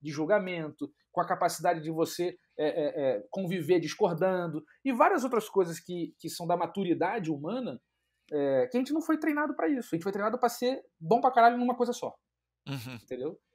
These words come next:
Speaker 1: Passar
Speaker 2: Uhum.
Speaker 1: de ano, tira a melhor nota, você, entendeu? E, e, e a minha mãe, quando chegou pra mim e fa-, e minha mãe era, minha mãe sempre foi maravilhosa, né, e super exigente, ela assim, "Tia, nota tem que ser a nota boa." Aí quando eu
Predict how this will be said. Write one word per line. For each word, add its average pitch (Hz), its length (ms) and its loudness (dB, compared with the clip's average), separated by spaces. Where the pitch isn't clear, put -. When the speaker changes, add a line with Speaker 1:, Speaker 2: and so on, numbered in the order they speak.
Speaker 1:
Passar 165 220 4
Speaker 2:
Uhum. 262 40 4
Speaker 1:
de 262 100 8
ano, 147 280 4
tira 247 180 6
a - 20 0
melhor 262 200 4
nota, 165 320 2
você, 214 180 0
entendeu? 160 340 0
E, 151 80 0
e, 135 520 0
e - 80 -4
a 190 80 8
minha 262 140 4
mãe, 277 140 4
quando 269 160 4
chegou 214 240 8
pra 202 120 4
mim 196 120 0
e 190 40 0
fa-, 180 220 6
e 170 180 -2
minha 139 120 -2
mãe 208 140 0
era, 226 240 2
minha 139 160 -14
mãe 208 80 -8
sempre 214 200 -8
foi 202 160 0
maravilhosa, 165 680 2
né, 127 180 -4
e 120 60 -4
super 170 280 -6
exigente, 143 400 -2
ela 160 80 -2
assim, 175 120 -12
"Tia, 247 280 0
nota 233 320 2
tem 247 120 -2
que 233 60 -10
ser 262 220 -2
a 165 60 -8
nota 247 200 2
boa." 180 320 4
Aí 494 140 12
quando 403 140 8
eu 320 200 2